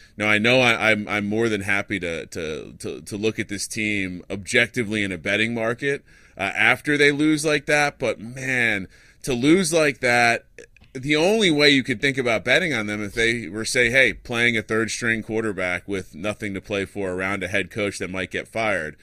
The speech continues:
in, in Cliff Kingsbury. But man, this, th-, but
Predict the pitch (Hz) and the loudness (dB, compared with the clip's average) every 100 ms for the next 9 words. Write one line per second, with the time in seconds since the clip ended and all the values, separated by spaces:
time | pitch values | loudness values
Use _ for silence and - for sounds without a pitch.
0 | - - 95 98 - 101 95 - 104 - | -20 -10 -4 -2 -2 -2 -4 -4 -6 -2
1 | 123 113 95 92 85 82 - - - - | -2 -2 -4 -2 -2 -6 -10 -20 -20 -8
2 | 117 113 120 123 139 - 151 - 135 185 | -2 2 4 4 4 -2 -6 -8 -2 -2
3 | - | -2